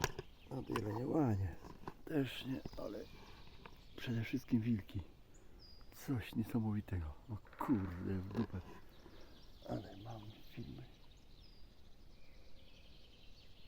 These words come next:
Jestem ciekaw. To mam sobie na komputerze przejrzę. Mam tylko przejściówkę na telefon. Ale powiem wam, że jest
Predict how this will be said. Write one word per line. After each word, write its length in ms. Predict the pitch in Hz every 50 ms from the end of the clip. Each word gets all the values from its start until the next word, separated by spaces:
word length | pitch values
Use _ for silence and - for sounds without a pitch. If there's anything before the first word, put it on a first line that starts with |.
| - - - - - - - - -
Jestem 340 | - - - - - -
ciekaw. 280 | - 123 - - 110 - - - - - - -
To 120 | - 120
mam 160 | 117 113 113 -
sobie 180 | - 95 110
na 100 | 110 110
komputerze 520 | - - 104 - - - - 113 104 101 98
przejrzę. 380 | - - 104 98 95 113 117 - - - - - - - - - - - - - - - - - - -
Mam 160 | - 98 90
tylko 220 | 104 101 - - 98
przejściówkę 480 | - 107 95 - - 107 - - 110
na 140 | 101 101 98
telefon. 480 | 95 104 98 101 98 101 107 104 110 113 - - - - - - - - - - - - - - - - - - - - - - - - - - - - - - - - - - -
Ale 180 | - 90 92 -
powiem 360 | - 110 104 101 107 101 98
wam, 220 | 98 104 104 101
że 80 | 101 104
jest 340 | 101 101 104 - - -